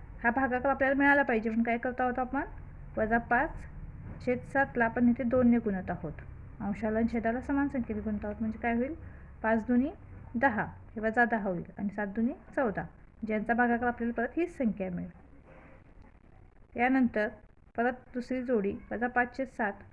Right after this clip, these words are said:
बरोबर आपण इथे काय करूया? तीनने गुणूयात. गुणिले तीन गुणिले तीन, म्हणजे काय होईल? पाच त्रिक पंधरा,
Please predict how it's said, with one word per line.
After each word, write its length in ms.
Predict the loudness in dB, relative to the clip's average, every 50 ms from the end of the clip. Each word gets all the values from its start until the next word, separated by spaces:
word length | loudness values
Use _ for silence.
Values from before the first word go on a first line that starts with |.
| -10 -6
बरोबर 260 | -4 -2 -2 0 0
आपण 220 | 0 0 0 -2 -2
इथे 120 | -2 -2
काय 160 | -4 -4 -4
करूया? 240 | -4 -4 -4 -4 -6 -8 -10 -18 -20 -20 -20 -20 -20 -20 -20 -20 -20 -4 0
तीनने 300 | 0 2 2 2 2 2
गुणूयात. 500 | 2 0 0 0 -2 -4 -8 -10 -14 -18 -20 -20 -20 -20 -20 -20 -20 -20 -20 -20 _ -20 -20 -20 -20 -20 -20 -20 -20 -20 -20 -20 -20 -20 -20 -20 -20 -20 -20 -20 -20 -20 -20 -20 -6 -2
गुणिले 360 | 0 2 2 2 2 0 -2 -4 -6 -10 -6
तीन 180 | -6 -4 -4 -6 -10 -16 -20 -18 -10 -8
गुणिले 360 | -6 -4 -4 -4 -2 -4 -4 -6 -8 -14 -20 -20 -20 -20 -20 -16 -6
तीन, 160 | -4 -4 -2 -2
म्हणजे 460 | -4 -6 -12 -18 -20 -14 -10 -10 -4
काय 200 | 0 0 2 2
होईल? 180 | 2 0 -2 -2 -6 -14 -20 -20 -20 -20 -20 -18 -18 -18 -20 -10 -6
पाच 220 | -6 -6 -6 -4 -4
त्रिक 200 | -4 -2 0 0 -2 2
पंधरा, 400 | 2 2 2 2 0 -2 -4